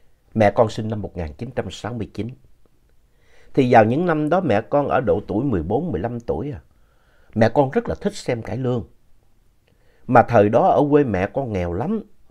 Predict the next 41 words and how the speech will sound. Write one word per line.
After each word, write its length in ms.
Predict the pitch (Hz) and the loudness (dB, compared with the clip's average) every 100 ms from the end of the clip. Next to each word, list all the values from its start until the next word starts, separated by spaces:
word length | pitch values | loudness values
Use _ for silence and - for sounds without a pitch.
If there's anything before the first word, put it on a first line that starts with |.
| _ - _ - _ _ - | _ -20 _ -20 _ _ 0
Ít 160 | - - | 2 2
có 100 | - | 0
nhà 220 | 196 101 85 | 0 0 -2
nào 220 | 85 80 | -4 -6
mà 100 | 78 | -4
có 100 | 160 | -4
tivi 400 | 170 135 120 123 | -4 -6 -4 -6
để 180 | 95 120 | -4 -6
xem. 400 | - 123 117 101 - - _ _ - - | -4 -2 -2 -4 -14 -20 _ _ -20 -6
Cho 100 | - | 4
nên 200 | 143 131 | 6 6
hễ 140 | 110 107 | 6 4
mỗi 220 | 139 160 | 4 4
lần 160 | 123 87 | 2 0
mà 80 | 98 | -2
gánh 140 | 147 | -4
hát 260 | 170 190 - | -4 -8 -2
cải 120 | 113 | -2
lương 300 | 127 117 110 | 0 0 0
về, 360 | 98 92 85 - - | 0 0 0 -6 -20
hát 260 | - 156 214 | -4 -2 -2
không 180 | - 113 | -2 0
phải 160 | 110 135 | 0 2
ngay 200 | 123 117 | 2 2
chỗ 120 | 87 | 2
mẹ, 280 | 139 98 92 | 4 2 2
chỗ 180 | 98 131 | 2 2
mẹ 220 | 101 90 | 2 -2
nó 140 | 120 131 | -4 -4
vắng 200 | 135 170 | -4 -4
lắm. 200 | 160 160 - - - | -6 -8 -18 -20 0
Ở 120 | 131 | 4
bên 200 | 143 131 | 6 4
xã 280 | 117 98 98 | 0 -4 -4
Bình 280 | 131 113 180 | 0 -2 -2
Khánh, 320 | - 147 240 - - - | -6 -4 -6 -8 -10 2
bên 180 | 123 | 2
đó 100 | 120 147 | 2 -6
thì 100 | - | -2
đông 240 | 120 104 | -2 -2
hơn. 260 | 113 107 | -2 -2